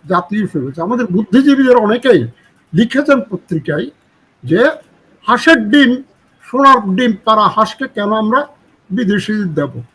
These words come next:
এরকম হেডলাইন করে কয়েকদিন পর পর বিভিন্ন ইয়েরা লিখতেছেন এগুলো। কাজে এটা জনমত সৃষ্টি করছে। এবং আমরা মনে করি এই জনমত ultimately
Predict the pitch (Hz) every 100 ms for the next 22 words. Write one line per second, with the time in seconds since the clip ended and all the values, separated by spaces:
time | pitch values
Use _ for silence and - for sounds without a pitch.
0 | _ _ 226 233 226 202 196 196 240 247
1 | 269 311 330 _ _ _ _ 220 214 185
2 | 208 185 196 180 285 226 180 196 202 196
3 | - 170 185 247 294 _ _ _ _ _
4 | - 220 - 233 - 120 113 - - 160
5 | 143 135 - _ _ _ 233 277 285 285
6 | 208 220 247 311 320 - 202 - 147 127
7 | 117 - 120 _ _ _ 160 196 185 220
8 | 262 240 202 208 185 294 339 - _ _
9 | - 285 214 226 202 208 190 - _ 165
10 | 185 220 247 - 185 127